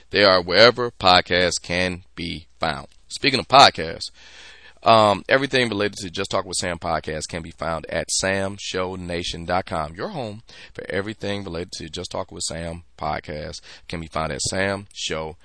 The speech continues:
nation dot com. Um, hit us up on our YouTube channel that I talked about before at Just Talking with Sam, No G and Talking. Facebook and Instagram is Just Talking with Sam, No G and Talking.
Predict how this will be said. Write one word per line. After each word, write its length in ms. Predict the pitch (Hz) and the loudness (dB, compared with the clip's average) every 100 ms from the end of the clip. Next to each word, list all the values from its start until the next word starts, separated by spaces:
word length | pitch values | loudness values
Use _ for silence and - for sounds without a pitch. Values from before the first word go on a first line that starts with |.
| _ - | _ -10
nation 300 | 85 87 82 | -8 -8 0
dot 240 | 92 110 | 2 2
com. 380 | 98 80 78 87 - - - - | 0 -2 -4 -8 -20 -20 -20 -4
Um, 280 | 98 90 87 | 0 0 0
hit 120 | 107 | -2
us 140 | 117 | 0
up 200 | 117 139 - | 2 2 0
on 140 | 101 | -6
our 80 | 92 | -4
YouTube 400 | 87 92 104 110 | -6 -10 -12 -8
channel 240 | 113 117 160 | -4 -4 -6
that 160 | 87 | -8
I 40 | 78 | -8
talked 260 | 85 82 | -10 -10
about 180 | 90 85 | -8 -10
before 360 | 87 104 117 - - - | -10 -12 -12 -14 -20 -18
at 60 | - | -12
Just 160 | 95 - | -8 -6
Talking 180 | 92 | -6
with 100 | 90 | -6
Sam, 240 | - 90 92 | -4 -4 -4
No 60 | |
G 200 | 87 92 | -8 -10
and 120 | 92 90 | -10 -6
Talking. 380 | 98 98 123 - - - _ - - | -6 -6 -10 -14 -20 -20 _ -12 -4
Facebook 540 | 120 127 123 127 - | -2 -2 -4 -6 -4
and 100 | 95 | -4
Instagram 600 | 110 - - 90 90 113 - - | -4 -4 -8 -6 -6 -8 -12 -18
is 120 | 87 | -12
Just 200 | 82 78 | -10 -8
Talking 220 | 80 73 | -10 -8
with 80 | 78 | -6
Sam, 280 | - 85 90 | -4 -4 -4
No 100 | 92 | -8
G 180 | 90 98 | -8 -8
and 100 | 98 | -6
Talking. 460 | 104 104 - 160 | -6 -6 -8 -14